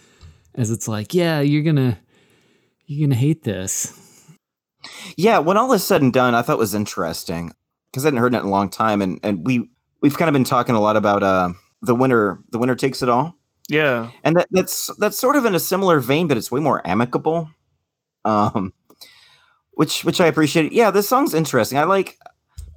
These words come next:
Speaker 2: I like how they don't sacrifice, um, you know, it's their last album, but they don't phone it in,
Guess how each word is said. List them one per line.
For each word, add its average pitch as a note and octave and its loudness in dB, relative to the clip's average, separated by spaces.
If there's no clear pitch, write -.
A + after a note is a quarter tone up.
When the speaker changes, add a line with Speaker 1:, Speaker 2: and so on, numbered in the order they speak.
Speaker 2:
I A#3 0
like C4 2
how A3+ 2
they F#3 4
don't D3+ 2
sacrifice, A2+ -2
um, G2+ 2
you A#2 0
know, A#2+ 4
it's A#2+ -2
their C3 2
last G2+ 0
album, G2+ 0
but F#2+ -6
they A#2+ -2
don't D3+ -2
phone A#2 -2
it E2 0
in, D#2 -6